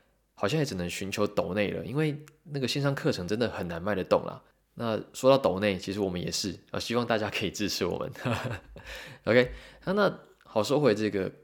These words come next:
课程，我觉得像理科太太或者是像艾丽莎莎这样子热卖的课程哦，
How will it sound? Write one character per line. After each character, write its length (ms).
课 220
程， 180
我 80
觉 100
得 220
像 340
理 120
科 180
太 160
太 160
或 160
者 80
是 140
像 140
艾 120
丽 120
莎 200
莎 160
这 120
样 180
子 220
热 260
卖 180
的 80
课 280
程 220
哦， 180